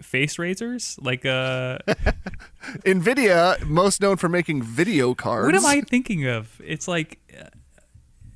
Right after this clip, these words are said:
Speaker 1: uh,
Speaker 2: I,
Speaker 1: there's something
Speaker 2: Nivea?
Speaker 1: Nivea, there you go. <laughs>
Speaker 2: Like, one's a lotion, the other one <laughs> makes, helps them mine Bitcoin.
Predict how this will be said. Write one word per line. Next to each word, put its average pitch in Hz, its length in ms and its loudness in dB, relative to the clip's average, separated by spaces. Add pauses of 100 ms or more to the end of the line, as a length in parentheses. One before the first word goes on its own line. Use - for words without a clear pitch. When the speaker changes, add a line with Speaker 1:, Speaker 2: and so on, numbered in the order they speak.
(840)
Speaker 1:
uh, 101 80 -18 (100)
Speaker 2:
I, 160 140 2
Speaker 1:
there's 202 240 0
something 196 600 0 (100)
Speaker 2:
Nivea? 254 560 6 (320)
Speaker 1:
Nivea, 175 720 6
there 160 160 8
you 147 160 4
go. 147 460 4
<laughs> 285 100 0 (2500)
Speaker 2:
Like, 190 140 2
one's 190 200 2
a 185 60 4
lotion, 185 500 2
the 165 100 2
other 170 120 2
one 170 260 2 (120)
<laughs> - 200 0
makes, 226 320 0 (960)
helps - 320 -2
them 170 160 -2
mine 170 320 2
Bitcoin. 202 600 0